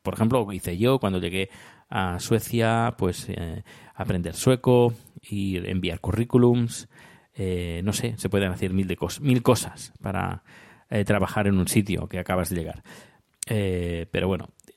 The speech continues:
esta, esta tipo de pobreza, pues yo no la entraría dentro de este, de, de este aspecto, porque claro, todos tienen su casa, to-, todos tienen, eh, su, su vivienda, su, comen bien,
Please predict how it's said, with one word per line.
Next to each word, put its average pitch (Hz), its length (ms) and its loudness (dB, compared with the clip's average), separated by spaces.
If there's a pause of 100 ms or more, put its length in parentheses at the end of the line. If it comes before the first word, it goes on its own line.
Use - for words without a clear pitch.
(120)
esta, 123 380 0
esta 139 320 -2
tipo - 560 2
de 113 100 4
pobreza, 120 680 2
pues 107 260 4
yo 113 540 4
no 113 160 6
la 120 100 4
entraría 101 420 2
dentro 95 300 -2
de 90 80 -4
este, 87 480 -8
de, 98 160 -4 (380)
de 117 160 -8
este 98 320 -6
aspecto, - 520 -4 (360)
porque 110 240 0
claro, 110 260 2
todos 104 240 2
tienen 98 220 0
su 95 120 -2
casa, 131 380 0
to-, 110 300 2
todos 107 320 4
tienen, 113 440 2 (360)
eh, 98 360 2
su, 90 680 2
su - 220 0
vivienda, 117 640 2
su, - 220 -6
comen 95 360 2
bien, 131 480 2